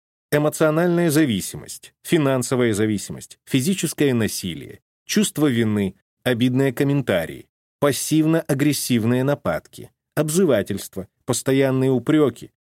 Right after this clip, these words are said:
вечные напоминания о прошлых ошибках. Любой из этих красных флажков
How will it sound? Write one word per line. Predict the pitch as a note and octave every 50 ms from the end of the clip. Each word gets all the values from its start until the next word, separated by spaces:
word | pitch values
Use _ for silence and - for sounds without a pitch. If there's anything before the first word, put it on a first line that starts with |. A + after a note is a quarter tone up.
| _ -
вечные | G2+ D#3 G#3+ F#3+ - - F3 E3+ D#3
напоминания | D3 C#3 B2 - B2+ A#2 A2 G#2 A2 A#2+ B2+ B2 A#2+ A2+ G#2 - _ _ _
о | _
прошлых | G#2+ G2 G2+ F#2 - - F#2+ F2+ -
ошибках. | F2 - - - - - _ - - - - _ _ _ _ _ _ _ _ _ _ _ _ _ _ _
Любой | - G#2 C3 E3 F3 F3+ F#3+ F#3 F3 D3
из | A2 C3+
этих | D3 B2 - A#2+ - -
красных | - A#2+ C3 C3 A#2 - A#2+ A#2 -
флажков | - - A2+ G#2 - - - - D3 A#2+ - - -